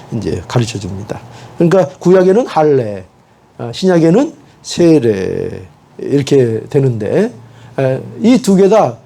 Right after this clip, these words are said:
뭘 보여주는가? 하나님이 일하시는 방식을 우리에게 보여줍니다. 하나님의 일하시는 방식.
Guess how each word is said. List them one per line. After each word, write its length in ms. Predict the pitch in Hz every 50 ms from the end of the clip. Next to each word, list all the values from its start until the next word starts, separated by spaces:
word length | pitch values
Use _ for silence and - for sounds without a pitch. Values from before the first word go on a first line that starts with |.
| _ _ -
뭘 280 | - 147 190 214 226 180
보여주는가? 760 | 156 170 156 139 139 131 135 131 131 127 135 170 208 247 247 - _ _ _ _ _
하나님이 840 | - - - 226 240 226 214 202 185 175 165 165 156 156 165 190 165
일하시는 480 | 135 135 135 127 123 - 131 147 139
방식을 540 | 135 - 135 139 151 170 - - 160 139 156
우리에게 280 | 143 117 107 107 117 123
보여줍니다. 680 | 123 127 120 110 - - - - 104 120 - - - - - - - - -
하나님의 500 | - - 151 139 123 117 120 127 139 123
일하시는 420 | 113 107 104 92 - - 104 113
방식. 340 | 113 101 92 90 - - -